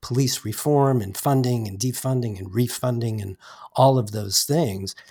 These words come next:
you know, one of the descriptions I heard along the way is, look, everybody just <laughs> wants what a whole bunch of people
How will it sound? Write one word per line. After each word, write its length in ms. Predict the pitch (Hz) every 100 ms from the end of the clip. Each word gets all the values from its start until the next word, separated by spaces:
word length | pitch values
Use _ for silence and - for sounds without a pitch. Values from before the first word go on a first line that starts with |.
| - _
you 120 | 117
know, 80 | 117
one 240 | 113 127
of 80 | 120
the 80 | 117
descriptions 680 | 107 117 - 123 - 113 107
I 140 | 110
heard 260 | - 123 117
along 300 | 107 113 113
the 80 | 107
way 240 | 120 139
is, 200 | 107 -
look, 220 | 151 131
everybody 360 | 139 175 127 123
just 280 | 110 107 -
<laughs> 0 |
wants 580 | 135 135 131 - - - _ _ _ - 123 - 151 117 131
what 100 | 123
a 60 |
whole 160 | 131 131
bunch 260 | 127 120
of 80 | 117
people 400 | - 113 113 110